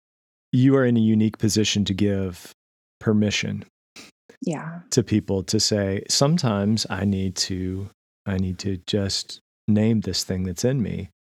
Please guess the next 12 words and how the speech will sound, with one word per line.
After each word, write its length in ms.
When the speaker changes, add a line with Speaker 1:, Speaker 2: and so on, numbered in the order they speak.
Speaker 1:
and 80
Speaker 2:
Mm-hmm. 60
Speaker 1:
respond 480
to 200
it 200
in 160
Jesus' 380
name 280
and 160
know 220
that 140
Speaker 2:
Yeah. 120